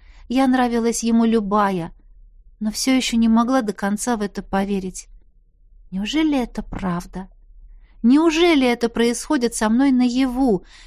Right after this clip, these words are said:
и этот красивый, вернее, великолепный мужчина влюблён в меня?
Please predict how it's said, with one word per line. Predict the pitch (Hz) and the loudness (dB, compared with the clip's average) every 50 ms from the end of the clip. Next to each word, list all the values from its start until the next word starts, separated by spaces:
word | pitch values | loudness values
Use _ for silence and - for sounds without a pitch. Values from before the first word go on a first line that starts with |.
| - - | -10 -2
и | - 233 | 0 2
этот | 247 262 254 262 | 2 2 0 -2
красивый, | - - 269 262 262 - - - - 320 320 311 240 240 226 208 - - - - - - - - - | -2 -2 0 0 0 0 -2 -2 0 2 2 2 4 2 2 0 -2 -6 -16 -20 -20 -20 -20 -12 -8
вернее, | 226 214 226 226 226 233 240 240 233 226 226 - - - - - - - - - _ _ - | -6 -4 -2 0 0 2 2 2 0 -2 -6 -10 -18 -20 -20 -20 -20 -20 -20 -20 _ _ -10
великолепный | 220 208 214 247 294 294 285 311 302 - 285 285 277 262 254 247 214 - - - 190 185 190 | -8 -2 0 2 4 4 4 2 2 2 2 2 4 4 4 2 0 -2 -4 -4 -4 -2 0
мужчина | 190 208 220 - - - - - 302 302 262 226 202 | 0 0 0 -2 -2 -2 -2 -2 -2 0 0 0 0
влюблён | 190 196 208 226 226 202 - 214 214 202 226 277 302 302 240 202 175 175 - | 0 0 0 0 0 0 0 0 2 4 4 4 4 4 4 2 0 -2 -6
в | - - 196 | -10 -10 -6
меня? | 185 185 190 202 208 233 220 196 180 175 175 | -4 -2 -2 0 0 0 0 0 -2 -4 -8